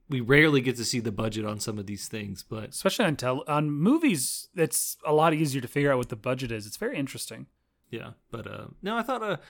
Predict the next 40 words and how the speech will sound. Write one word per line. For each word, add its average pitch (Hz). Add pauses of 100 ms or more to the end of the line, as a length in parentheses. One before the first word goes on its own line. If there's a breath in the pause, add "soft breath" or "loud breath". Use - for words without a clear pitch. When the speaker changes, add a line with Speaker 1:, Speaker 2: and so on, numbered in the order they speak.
(100)
Speaker 1:
the 185
actors 214
do 220
a -
pretty 202
good 196
job. 180 (320)
I -
thought, 143
the, 117 (100)
like 131
I -
said, 120
the 107
camera 160
work 151
was 143
pretty 151
good. 143 (140)
You 269
know, 175
for -
the 208
most 226
part, 170 (120)
I 254
thought 262
it -
was 220
really, 247 (160)
I 220
thought 202
it -
was 156
well 170
done. 151 (220)
Speaker 2:
Okay. 196
Speaker 1:
How 202
about 151
you? 135